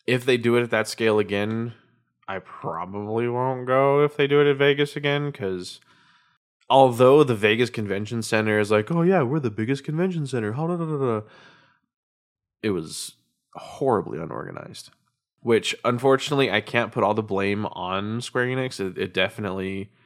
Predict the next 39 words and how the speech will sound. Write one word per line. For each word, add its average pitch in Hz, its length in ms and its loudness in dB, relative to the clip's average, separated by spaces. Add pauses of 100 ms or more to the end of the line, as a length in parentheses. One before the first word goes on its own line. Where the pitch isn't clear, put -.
(320)
a - 60 -10
lot 95 120 2
of 92 60 -2
the 92 80 -2
blame 92 380 -4
goes 87 320 -4
on 92 360 -8
to 90 580 -6 (600)
the 139 80 -4
convention 95 500 -8
center 123 280 -4
staff, 127 500 -6 (300)
um, 85 460 -16 (100)
'cause 92 140 -6
they're 90 100 -6
the 90 80 -8
ones 90 160 -12
that 87 80 -12
are - 20 -14
supposed 92 200 -14
to 90 60 -16
do 87 100 -10
security 85 680 -12
and, 85 220 -16
and 80 160 -20
things 87 180 -16
like 80 220 -18
that. 80 200 -16
So 78 300 -14 (1500)
it - 80 -8
was 98 140 -6
just, - 280 -8
it 120 80 -2
was, 117 200 -2
it 127 120 -4
was, 117 160 0 (140)
it - 20 -2
was 120 140 0
bad, - 320 -4